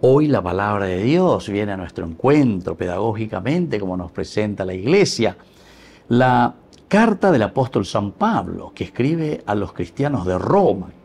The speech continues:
capítulo cinco, versículo doce, luego del quince b y luego del diecisiete al veintiuno. "Hermanos, por un solo hombre entró el pecado en el mundo, y por el pecado la muerte. Y así la muerte pasó a todos los hombres, porque todos pecaron.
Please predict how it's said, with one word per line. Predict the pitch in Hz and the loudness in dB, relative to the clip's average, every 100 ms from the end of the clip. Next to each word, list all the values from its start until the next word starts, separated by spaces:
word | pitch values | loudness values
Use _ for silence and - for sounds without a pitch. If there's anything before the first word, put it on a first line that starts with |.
| - | -6
capítulo | - 139 180 | -2 2 2
cinco, | 180 - 143 143 196 190 - - - - | 2 2 2 2 -2 -6 -14 -20 -20 -8
versículo | - 101 120 131 156 | -6 -2 0 4 6
doce, | 123 101 - | 6 4 2
luego | 92 104 101 | 2 2 4
del | 101 95 | 2 -2
quince | - 101 98 90 147 | -4 -4 -4 0 2
b | 123 120 123 - - - | 2 2 -2 -14 -20 -8
y | - | -2
luego | 135 104 104 107 | 2 2 2 0
del | 107 104 | -2 -2
diecisiete | 110 120 135 - 92 92 | -4 -4 -8 -4 -4 -2
al | 92 | -2
veintiuno. | 87 95 90 104 110 113 110 110 95 - - - - | -2 -2 -2 2 4 4 4 2 0 -8 -20 -20 -2
"Hermanos, | 107 104 143 123 113 - - - - - - | 0 4 4 2 -2 -6 -18 -20 -20 -20 -2
por | 139 165 | 4 6
un | 180 | 4
solo | 139 - 156 147 139 - | 2 2 4 4 0 0
hombre | 131 104 92 95 | 0 2 -2 -4
entró | 95 110 110 | -4 -2 0
el | 107 | 0
pecado | 120 - 123 113 | -4 -2 -2 0
en | 110 | -2
el | 107 | -2
mundo, | 123 123 87 - | 0 0 -4 -10
y | - | -6
por | 98 | 0
el | 98 98 | 0 0
pecado | 104 87 113 123 | -4 -2 0 0
la | 120 | 0
muerte. | 110 98 - - - - - - - - | 0 -2 -4 -12 -16 -16 -20 -20 -20 -4
Y | |
así | 107 - | -2 4
la | 151 | 4
muerte | 139 151 156 180 | 6 4 4 2
pasó | 180 151 - 147 | 2 0 4 4
a | 139 - | 2 0
todos | 147 135 131 | 0 2 2
los | 147 143 | 0 2
hombres, | 135 139 139 | 2 4 2
porque | - 117 110 107 | 2 0 2 0
todos | - - 170 - - | 0 2 2 0 -2
pecaron. | 110 120 113 101 92 | -2 0 0 0 -4